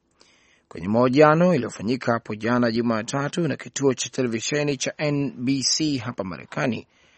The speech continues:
Rouhani alikanusha kuwa na mpango wa kukutana na Trump, ambaye aliondoa kwenye mkataba wa nyuklia wa mwaka elfu mbili na kumi na tano uliofanywa kati ya Iran na mataifa sita yenye nguvu ulimwenguni,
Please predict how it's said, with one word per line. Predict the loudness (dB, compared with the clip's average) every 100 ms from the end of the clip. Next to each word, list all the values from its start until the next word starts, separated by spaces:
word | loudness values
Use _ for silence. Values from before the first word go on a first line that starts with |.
| _ _ -14
Rouhani | -12 -4 0 2
alikanusha | 2 0 -2 -2 -4
kuwa | -6 0 2 2 2 -2
na | -4
mpango | -6 -2 -2 0
wa | -4
kukutana | -8 -10 -6 -4
na | -4
Trump, | -4 -2 -2 -4 _ _ _ _ -6
ambaye | 0 2
aliondoa | 2 0 0 0
kwenye | -2 -2
mkataba | -2 -6 -6 -4 2 4
wa | 4
nyuklia | 0 -4 0 0 0 _ _ _ -14
wa | -2
mwaka | 0 2 -2
elfu | -4 -2
mbili | 0 2
na | 0
kumi | -2 -4
na | -4
tano | -4 -4 -2 -6 -12 _ _ _ -12
uliofanywa | -8 -8 2 4 6 2 0 -8 _ _ _
kati | -2 0 2
ya | 2
Iran | 4 4 4 -2 -10 _ _ _
na | -6 -2 2 4
mataifa | 4 4 0 -2
sita | -4 -2 2
yenye | 2 2
nguvu | 2 2 0
ulimwenguni, | -4 -6 -4 4 6 6 4